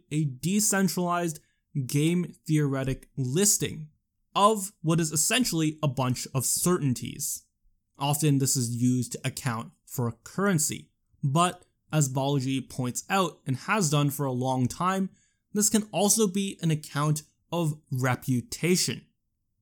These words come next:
First, the facts can be recorded as statements of attestation, as evidence, as data, et cetera, in clear, easily citable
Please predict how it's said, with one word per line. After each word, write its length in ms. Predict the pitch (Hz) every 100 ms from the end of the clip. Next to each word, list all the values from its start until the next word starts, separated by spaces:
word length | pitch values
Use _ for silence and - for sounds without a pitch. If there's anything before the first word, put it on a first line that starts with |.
| _ _ _ -
First, 480 | - 202 196 - _
the 180 | 156 165
facts 480 | 156 170 175 180 -
can 220 | 175 156
be 180 | 151 151
recorded 800 | 131 135 - - 214 180 - - _ -
as 320 | 151 156 - -
statements 520 | - 160 147 151 147
of 120 | - -
attestation, 800 | 143 143 131 - 190 185 196 190 - _ _ _
as 240 | 135 135 -
evidence, 580 | 175 180 185 185 - - _ _ -
as 280 | 131 123 113
data, 460 | 160 160 170 170 156 _ _
et 160 | 143 139
cetera, 460 | - 160 123 - - _ _ _ _ _ -
in 200 | 160 151
clear, 540 | 151 175 214 233 226 - _ _ _
easily 460 | 202 220 208 214 220
citable 760 | 202 - 147 147 143 139 135